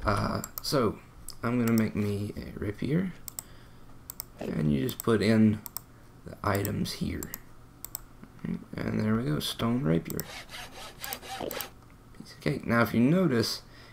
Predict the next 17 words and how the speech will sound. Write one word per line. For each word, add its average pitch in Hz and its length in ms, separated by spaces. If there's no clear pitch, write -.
it 143 140
only 135 260
has 113 540
two 113 260
attack 104 440
damage. - 520
All - 80
right, 131 200
and 123 120
I've 120 100
actually 151 240
never 110 200
made 107 300
one 101 140
of 101 100
these 98 240
before. - 540